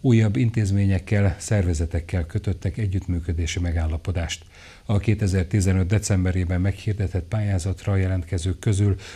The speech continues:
huszonhárom civil szervezet, alapítvány, tanoda nyerte el a P T E partnerintézményi címet az osztatlan tanárképzés közösségi pedagógiai gyakorlatában való együttműködésre.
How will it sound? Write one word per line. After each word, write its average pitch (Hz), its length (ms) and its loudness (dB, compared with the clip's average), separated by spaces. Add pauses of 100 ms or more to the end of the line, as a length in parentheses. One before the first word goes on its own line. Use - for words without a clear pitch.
huszonhárom 107 580 2
civil 113 300 2
szervezet, 87 640 0
alapítvány, 90 760 -2
tanoda 90 380 0
nyerte 85 400 -2
el 98 180 0 (300)
a 107 140 0
P 127 200 0
T - 80 -8
E 104 160 0
partnerintézményi 80 1160 -4
címet 87 520 -4 (280)
az 92 180 -2
osztatlan 87 600 -2
tanárképzés 87 760 -2
közösségi 90 640 -2
pedagógiai 85 800 -4
gyakorlatában 82 840 -2
való 82 260 0
együttműködésre. 82 1000 -4